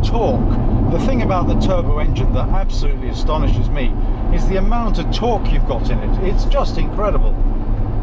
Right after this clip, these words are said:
You know, you can feel, you can probably also hopefully get a sense of the fact there's no pitching on the, on the cornering here. It's just really on rails.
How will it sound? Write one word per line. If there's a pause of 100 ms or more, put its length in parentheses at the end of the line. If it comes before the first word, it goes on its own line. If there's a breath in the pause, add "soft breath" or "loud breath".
(920)
You
know,
you
can
feel,
you
can
probably
also
hopefully
get
a
sense
of
the
fact (300 loud breath)
there's
no (140)
pitching
on
the, (440)
on
the
cornering
here. (280)
It's
just (1200)
really
on
rails.